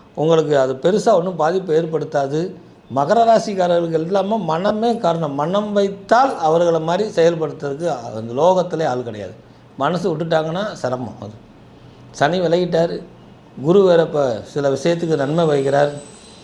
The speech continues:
என்ன குறை உங்களுக்கு? உழைப்பை கூட்டுங்க, முயற்சியை கூட்டுங்க. வைகாசி மாச பலன்களையும் சேர்த்துக்கங்க. வெற்றி மேல் வெற்றி கிடைக்கக்கூடிய அற்புதமான அமைப்பு. நேயர்கள் அனைவருக்கும்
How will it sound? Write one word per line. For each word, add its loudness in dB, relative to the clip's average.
என்ன 2
குறை 2
உங்களுக்கு? -2
உழைப்பை 2
கூட்டுங்க, -2
முயற்சியை 0
கூட்டுங்க. -2
வைகாசி 4
மாச 2
பலன்களையும் 2
சேர்த்துக்கங்க. 0
வெற்றி 0
மேல் 2
வெற்றி 0
கிடைக்கக்கூடிய 2
அற்புதமான -2
அமைப்பு. -2
நேயர்கள் 6
அனைவருக்கும் 4